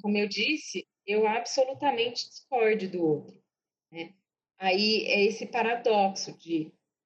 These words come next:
na camada da, da ação concreta, isso é, é, vamos dizer assim, é, isso é limitado.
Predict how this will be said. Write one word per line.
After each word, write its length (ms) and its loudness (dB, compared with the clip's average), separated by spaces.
na 400 0
camada 600 0
da, 240 -2
da 280 0
ação 500 -2
concreta, 880 0
isso 500 -2
é, 560 4
é, 540 2
vamos 220 0
dizer 160 4
assim, 680 0
é, 480 0
isso 240 -2
é 80 4
limitado. 840 0